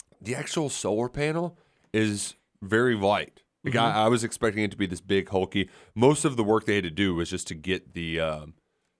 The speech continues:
Speaker 1: you know, lay some boards down, to have the setup, run the electrical, have all the right other infrastructure. The actual panel part is, um,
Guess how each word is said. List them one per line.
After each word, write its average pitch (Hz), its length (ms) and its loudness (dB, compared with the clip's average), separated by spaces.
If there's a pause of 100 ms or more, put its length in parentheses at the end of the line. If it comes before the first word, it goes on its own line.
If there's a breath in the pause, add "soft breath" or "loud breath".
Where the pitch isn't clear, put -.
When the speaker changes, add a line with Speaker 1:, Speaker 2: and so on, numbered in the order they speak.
(120)
Speaker 1:
you 117 60 2
know, 101 120 4
lay 110 180 4
some 123 160 0
boards 110 380 4
down, 101 420 4
to 104 40 -4
have 98 160 0
the 95 60 -4
setup, 92 480 2
run 98 160 2
the 101 80 2
electrical, 98 800 2
have 104 240 2
all 98 240 4
the 90 160 2
right 90 400 2
other 95 260 -2
infrastructure. 85 520 -6 (180 loud breath)
The - 80 2
actual 208 320 2
panel 147 380 0
part 92 380 0 (240 soft breath)
is, 107 440 0
um, 92 540 0